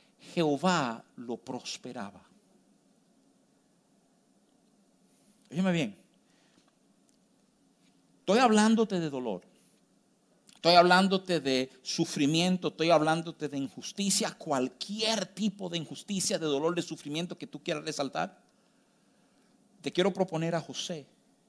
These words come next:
por dos razones. Sin importar el grado de su dolor, la Biblia categóricamente nos dice, "Jehová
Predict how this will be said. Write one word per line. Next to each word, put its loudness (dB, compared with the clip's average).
por 0
dos 2
razones. -4
Sin 2
importar 6
el 6
grado 2
de 0
su -4
dolor, 2
la 6
Biblia 0
categóricamente -4
nos -14
dice, -4
"Jehová 0